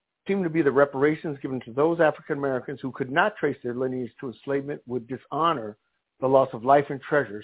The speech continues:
suffered by our ancestors. My own awakening to the necessity of reparations was grounded in my many years working in Los Angeles gang prevention and intervention programs. Not only was Los Angeles ground zero for a horribly destructive gang problem,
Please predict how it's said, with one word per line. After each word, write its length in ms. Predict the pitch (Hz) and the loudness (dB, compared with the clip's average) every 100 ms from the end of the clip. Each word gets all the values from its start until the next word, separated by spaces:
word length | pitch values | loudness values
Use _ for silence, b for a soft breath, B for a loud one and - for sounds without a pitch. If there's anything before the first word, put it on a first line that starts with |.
| - | -4
suffered 280 | 139 123 | -4 -6
by 160 | 110 117 | -8 -6
our 280 | 120 110 120 | -6 -8 -8
ancestors. 640 | 117 117 - 98 _ - _ _ _ _ _ _ _ _ _ _ - | -10 -10 -14 -16 _ -20 _ _ _ _ _ _ _ _ _ _ -2
My 120 | 127 | 6
own 180 | 160 208 | 8 8
awakening 540 | 160 160 202 156 131 120 | 6 6 4 2 -6 -6
to 80 | 127 | -8
the 100 | 123 | -6
necessity 520 | 123 - 190 185 135 | -6 2 2 2 -4
of 100 | 113 | -2
reparations 580 | 117 120 113 110 151 131 | -4 -4 -6 -6 -10 -8
was 140 | 127 - | -10 -6
grounded 420 | 170 185 170 123 | -2 0 0 -2
in 120 | 120 | -4
my 100 | 120 | -4
many 260 | 117 131 147 | -2 -2 -2
years 280 | 143 135 123 | 0 0 0
working 360 | 131 135 139 | 0 0 -4
in 80 | 127 | -4
Los 180 | 123 117 143 | -4 -4 -2
Angeles 360 | 143 135 127 - | -4 -4 -8 -6
gang 220 | 139 151 | -2 -2
prevention 480 | 147 123 131 123 117 | -2 -4 -4 -4 -8
and 80 | 113 | -6
intervention 500 | 127 120 139 135 113 | -6 -4 -4 -6 -12
programs. 460 | - 104 98 85 80 _ _ _ _ _ _ _ _ _ - | -12 -12 -12 -16 -20 _ _ _ _ _ _ _ _ _ 2
Not 160 | 151 160 | 6 8
only 180 | 196 | 8
was 160 | 196 147 | 6 4
Los 240 | 151 143 | 6 6
Angeles 420 | 165 170 165 170 156 | 4 -2 -2 -6 -6
ground 400 | 131 143 135 107 _ | -2 -2 -2 -8 _
zero 520 | 131 147 156 170 190 - | -4 -2 -2 -2 -6 -8
for 180 | 120 110 | -6 -4
a 20 | |
horribly 500 | 147 151 151 156 175 | 2 4 6 2 -6
destructive 580 | 127 - 143 139 160 123 | -8 -2 -2 -2 -8 -2
gang 300 | 143 147 156 | -2 -2 0
problem, 480 | 151 147 147 180 | 2 2 -2 -10